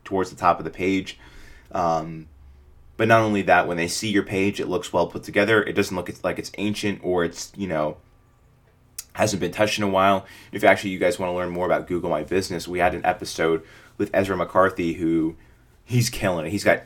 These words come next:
eighty-five-star reviews on, uh, Google My Business, and <clears throat> he got that in less than two years, which is insane. Most, I mean, I've seen guys who've been doing it for eight years, and they've got, like, fifty, sixty,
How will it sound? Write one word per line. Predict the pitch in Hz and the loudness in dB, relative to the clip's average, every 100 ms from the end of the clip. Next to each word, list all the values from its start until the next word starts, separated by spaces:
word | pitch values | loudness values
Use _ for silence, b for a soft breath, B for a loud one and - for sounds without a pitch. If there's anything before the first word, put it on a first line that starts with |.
| - | 0
eighty-five-star | 104 104 107 107 - - 98 87 92 101 92 | 2 2 0 -8 -14 -2 2 2 2 0 0
reviews | 92 90 90 76 - - - | 0 -2 -4 -4 -6 -12 -10
on, | 98 98 92 92 92 90 | -4 -2 0 -2 -4 -10
uh, | - 85 82 80 80 78 - _ _ _ - | -6 0 0 0 -2 -4 -10 _ _ _ -18
Google | 104 120 107 | -2 0 2
My | 98 | 0
Business, | 92 92 90 85 85 - _ | 2 -2 -2 -6 -8 -12 _
and | 95 92 90 90 - - _ | 0 2 2 0 -4 -16 _
<clears throat> | - - 156 123 - _ _ _ - - | 0 0 -4 -8 -18 _ _ _ -14 -8
he | 120 | -2
got | 107 104 104 | 6 6 6
that | 101 101 - | 4 2 2
in | 95 92 87 | -4 -4 2
less | 92 - | 2 2
than | 101 92 | -2 -2
two | 107 | -2
years, | 90 85 - - - b b b | -2 -2 -6 -12 -20 b b b
which | 107 | -4
is | 110 | -2
insane. | 104 92 107 85 - b b _ | -2 0 0 0 -4 b b _
Most, | 98 104 107 110 - b b b | -4 2 2 2 -2 b b b
I | - | -4
mean, | 101 | 0
I've | 104 | 0
seen | 104 104 | 0 0
guys | 95 90 | 0 0
who've | 101 | -4
been | 92 | -4
doing | 95 | -6
it | - | -6
for | - 92 | -8 -6
eight | 87 92 | -4 -4
years, | 87 90 104 98 | -2 2 2 2
and | |
they've | 95 87 | -4 -2
got, | 82 | -2
like, | 85 78 b b b | 0 -6 b b b
fifty, | - - 110 - 98 | -10 0 0 2 -4
sixty, | - 101 - 117 135 | -2 -4 -4 -6 -6